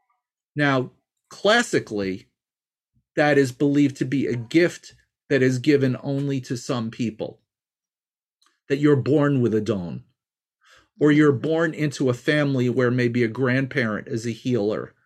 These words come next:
Speaker 1: and they teach you and you become a healer. My way of looking at it is that each one of us has a don, and the don has to do with your biggest problem.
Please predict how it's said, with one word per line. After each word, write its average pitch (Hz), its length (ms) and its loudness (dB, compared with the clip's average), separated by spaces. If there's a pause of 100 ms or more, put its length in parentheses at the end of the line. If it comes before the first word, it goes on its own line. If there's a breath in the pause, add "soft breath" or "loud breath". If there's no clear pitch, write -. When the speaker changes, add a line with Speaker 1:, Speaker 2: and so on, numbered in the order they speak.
(460)
Speaker 1:
and 127 140 0
they 120 120 2
teach 123 360 -4
you 120 140 2
and 117 180 0
you 139 160 2
become 120 420 -4
a 98 40 -6
healer. 92 560 -6 (1120)
My 170 260 4
way 160 200 8
of 123 100 0
looking 131 400 -2
at 120 160 0
it 120 120 0
is 117 200 -2
that - 220 -4 (340)
each 151 260 -4
one 147 180 -2
of 131 100 0
us 120 200 -2
has 120 280 -2
a 110 80 0
don, 104 560 -4 (720)
and 143 140 0
the 123 80 2
don 127 580 0 (680)
has 131 240 -2
to 143 100 -4
do 131 220 -2
with 127 240 -4
your 117 200 0
biggest 117 600 -2
problem. 101 600 -6